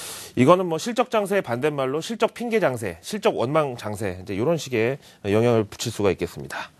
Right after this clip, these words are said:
그다음에 미국의 십 년물 국채 금리는요. 어, 사실 그렇습니다. 이 십 년물 국채 금리는 과유불급으로 너무 많이 올라도 너무 많이 빠져도 사실은 우리에게 불리한데 오늘 같은 경우에는, 어,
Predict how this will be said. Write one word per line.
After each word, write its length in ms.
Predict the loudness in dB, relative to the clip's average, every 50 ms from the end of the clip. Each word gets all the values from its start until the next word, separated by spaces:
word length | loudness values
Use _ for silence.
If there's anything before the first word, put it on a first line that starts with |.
| -20 -20 -20 -20 -20 -20 -20 -20 -20 -20 -20 0
그다음에 280 | 6 8 10 10 8 6
미국의 320 | 0 -2 -2 -2 -2 -4
십 120 | -4 -4 -6
년물 240 | -6 -4 -4 -6 -6
국채 360 | -8 -10 -4 -2 -2 0 0
금리는요. 600 | -2 -4 -4 -6 -6 -6 -6 -4 -4 -4 -4 -6 -10 _ _ _ -20 -20 -20 -20 -20 -20 -20 -20 -20 -20 -20 -20 -20 -20 -10 _
어, 200 | 2 4 4 4
사실 240 | 4 2 0 0 0
그렇습니다. 540 | 0 0 -2 -2 -4 -6 -2 0 2 2 2
이 400 | 0 0 -2 -2 -2 -4 -6 -8 -12 _ _ _ _ -8
십 120 | -4 2
년물 220 | 2 4 4 4 0
국채 200 | 0 -2 -2 -2
금리는 320 | 0 0 -2 -2 -4 -4
과유불급으로 720 | -2 2 4 4 4 4 2 -2 -4 -4 -6 -6 -6 -2
너무 240 | 0 2 4 4 4
많이 240 | 2 2 0 -2 -2
올라도 380 | -2 -2 -2 -2 -2 -4 -4 -4
너무 200 | -4 -6 -4 -4
많이 220 | -4 -4 -4 -6
빠져도 420 | -4 -4 -2 0 0 0 0 0
사실은 360 | -2 -2 -4 -4 -6 -6 -6 -4
우리에게 380 | -2 0 0 0 0 -2 -4
불리한데 580 | -6 -4 -2 0 0 0 0 -2 -4 -4 -2 -2
오늘 200 | 0 0 2 2
같은 220 | 2 0 0 -2
경우에는, 540 | -4 -2 -2 -2 -2 -2 -2 -2 -2 -4 -4 -8 -16 -20 -20 -20 -20 -20 -18 _ -6
어, 460 | -4 -2 -2 -2 -2 -2 -2 -4